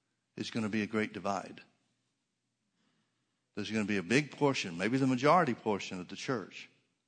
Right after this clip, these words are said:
that's not gonna wanna offend anybody, that's not gonna wanna take a stand that sets them at odds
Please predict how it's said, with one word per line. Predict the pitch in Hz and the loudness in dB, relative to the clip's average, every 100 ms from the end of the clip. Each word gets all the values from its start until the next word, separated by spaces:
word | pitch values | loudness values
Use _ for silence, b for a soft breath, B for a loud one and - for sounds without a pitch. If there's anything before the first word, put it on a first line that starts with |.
| _ _ _ _ | _ _ _ _
that's | - - | -10 0
not | 131 147 | 4 4
gonna | 147 151 | 2 2
wanna | 143 143 | 4 4
offend | 135 147 139 | 2 2 2
anybody, | 139 135 135 135 139 - _ _ _ _ _ _ _ _ _ _ _ _ - | 2 4 2 2 -2 -8 _ _ _ _ _ _ _ _ _ _ _ _ -6
that's | 95 - | -4 6
not | 127 131 | 6 6
gonna | 139 135 | 4 4
wanna | 131 | 4
take | - 143 131 | 4 2 2
a | |
stand | - 139 135 135 | 2 4 6 4
that | 113 - - | 2 -2 -8
sets | - 143 127 | 0 2 2
them | 143 131 | 2 2
at | 123 | 4
odds | 127 131 127 | 4 4 2